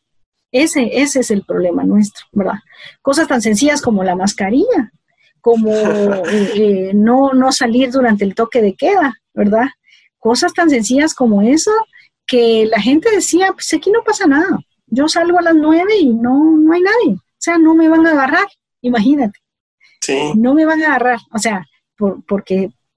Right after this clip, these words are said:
Speaker 1: pues sí, no hay suficiente... Eh, eh, policías que, que te estén,
Speaker 2: O como
Speaker 1: <laughs> que te vayan a agarrar, ¿va?
Speaker 2: tal vez
Speaker 1: Y
Speaker 2: como
Speaker 1: pasa.
Speaker 2: ejemplo,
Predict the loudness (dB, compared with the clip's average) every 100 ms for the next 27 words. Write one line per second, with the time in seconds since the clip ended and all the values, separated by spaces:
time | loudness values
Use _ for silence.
0 | _ _ -6 -2 0 -2 _ 0 2 2
1 | 2 0 0 -4 -4 -4 -2 0 2 0
2 | 0 -2 -2 -8 -6 -4 -4 -4 -6 -8
3 | -20 _ _ -4 -4 -6 -12 _ _ -4
4 | -2 0 0 0 -4 -6 -6 -8 -10 -10
5 | -4 0 0 -2 -8 _ -8 -4 -4 -2
6 | -2 -2 -6 -18 _ -4 0 0 0 -2
7 | -2 0 0 0 0 -4 -6 -8 -6 -8
8 | -10 -6 -4 -2 0 0 0 -2 -6